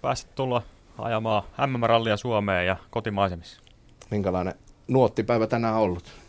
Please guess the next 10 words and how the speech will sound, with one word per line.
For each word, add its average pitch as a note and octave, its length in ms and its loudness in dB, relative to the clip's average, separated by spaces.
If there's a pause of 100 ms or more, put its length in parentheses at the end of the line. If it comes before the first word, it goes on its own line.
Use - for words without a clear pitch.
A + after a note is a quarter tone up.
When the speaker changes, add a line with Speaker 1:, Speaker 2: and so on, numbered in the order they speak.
(380)
Speaker 1:
Tänään C#3 220 2
oli A#2+ 120 4
hyvä A#2+ 200 4 (260)
nuottipäivä, G2 680 0
että G#2+ 180 -2
aamualoitus G#2 520 0
oli G2+ 100 -2
Ounin G#2+ 260 0
pohjassa, G2+ 560 0
että, - 220 -10